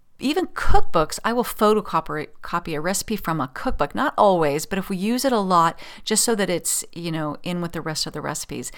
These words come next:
So what I do is I have actually two recipe binders that are separated, um, by type with,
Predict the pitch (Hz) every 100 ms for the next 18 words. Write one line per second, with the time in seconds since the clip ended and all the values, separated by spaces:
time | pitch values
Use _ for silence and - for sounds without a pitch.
0 | - - - 233 269 262 196 185 180 175
1 | 170 - - - - 277 220 196 - 180
2 | 160 156 151 170 - - - 208 214 -
3 | 185 196 165 165 175 180 - 170 160 156
4 | 156 - _ 160 156 151 - - 156 -
5 | 151 -